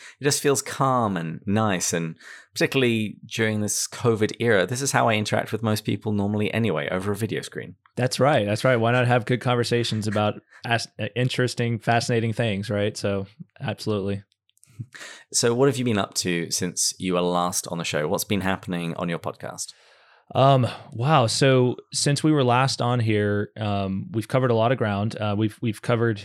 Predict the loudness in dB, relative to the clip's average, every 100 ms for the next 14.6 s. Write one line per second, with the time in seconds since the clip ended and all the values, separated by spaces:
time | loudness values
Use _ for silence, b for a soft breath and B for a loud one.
0 | -8 -4 -2 -2 0 0 2 2 0 -4
1 | -12 -10 -6 -6 -4 -2 0 0 0 -2
2 | -2 0 0 -2 -2 -2 -4 -6 -2 0
3 | 0 -2 0 0 0 -2 -2 -2 -2 -2
4 | -4 b b b -8 -4 -4 0 0 0
5 | 0 0 0 0 2 2 2 2 2 2
6 | 4 2 2 0 -4 -8 _ -2 0 0
7 | 0 0 0 2 2 2 2 2 0 0
8 | 0 0 0 0 0 0 0 0 2 0
9 | 0 -2 0 0 0 -4 -8 _ -2 2
10 | 4 4 4 2 2 4 4 4 2 2
11 | 2 2 0 -4 -2 0 2 4 4 4
12 | 2 0 -4 _ -8 -4 -4 -4 -8 -12
13 | -10 -6 -4 -6 -6 -6 0 2 2 0
14 | 0 0 2 2 0